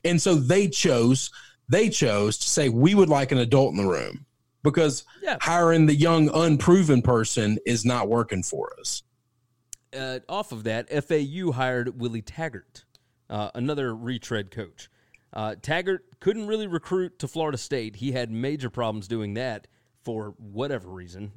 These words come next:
Speaker 2: Made no sense to me. Uh, so the question is, will he be able to recruit to F A U? Uh, I think that he will, but the biggest thing here is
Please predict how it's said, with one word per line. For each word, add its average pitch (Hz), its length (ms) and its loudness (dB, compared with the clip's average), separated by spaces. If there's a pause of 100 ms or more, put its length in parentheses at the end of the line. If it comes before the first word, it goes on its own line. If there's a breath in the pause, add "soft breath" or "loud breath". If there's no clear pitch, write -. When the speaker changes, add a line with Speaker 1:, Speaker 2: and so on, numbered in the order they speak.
Speaker 2:
Made 110 220 -10
no 131 160 -6
sense 101 260 -12
to 104 80 -14
me. 104 200 -12 (400)
Uh, 120 240 -6
so 147 120 -8
the 135 80 -2
question 165 360 -6
is, 131 160 -8
will 143 140 -4
he 131 100 -4
be 135 160 -4
able 123 140 -4
to 127 100 -8
recruit 131 480 -8
to 131 180 -8
F 113 180 -6
A 117 140 -4
U? 175 260 -6 (500 soft breath)
Uh, 120 260 -6 (120)
I 170 120 -8
think 254 260 -4
that 151 120 -4
he 123 120 -4
will, 107 400 -8 (300)
but 147 160 -2
the 151 80 -8
biggest 226 300 -6
thing 165 140 -4
here 147 200 -4
is 120 200 -4